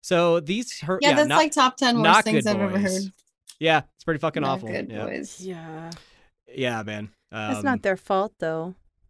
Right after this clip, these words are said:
Speaker 2: I
Speaker 1: I
Speaker 2: know.
Speaker 1: know.
Speaker 2: Just, like,
Speaker 1: Still not good
Speaker 2: pigs that
Speaker 1: boys.
Speaker 2: do it, or any animal that does it, you know?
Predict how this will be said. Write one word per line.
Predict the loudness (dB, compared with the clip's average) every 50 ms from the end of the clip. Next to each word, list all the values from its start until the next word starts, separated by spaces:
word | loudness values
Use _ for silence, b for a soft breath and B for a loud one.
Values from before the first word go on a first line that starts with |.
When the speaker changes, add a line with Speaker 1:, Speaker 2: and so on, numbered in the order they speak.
| -6
Speaker 2:
I | -2 -2 -2 -2 -2 -2 -2
Speaker 1:
I | -2
Speaker 2:
know. | -2 -4 -4
Speaker 1:
know. | -6 -6 -6 -8 -8 -10 -12 -14 _ _ _ _ _ _ _ _ _ _ _ _ _ _ _ _ _ _ -6
Speaker 2:
Just, | -6 0 2
like, | 4 4 4
Speaker 1:
Still | 4 4
not | 4 4
good | 2 4
Speaker 2:
pigs | 2 2 4 4
that | 4 2
Speaker 1:
boys. | 2 0
Speaker 2:
do | -2 -2 -2 -2
it, | -2
or | -2 -2
any | 0 0 0 -2 -2 -4 -4 -4
animal | -6 -6 -6 -8 -8 -8
that | -6 -8 -8 -6
does | -6 -6 -6 -6 -8 -8
it, | -10 -10
you | -8 -10 -10
know? | -10 -10 -12 -10 -10 -10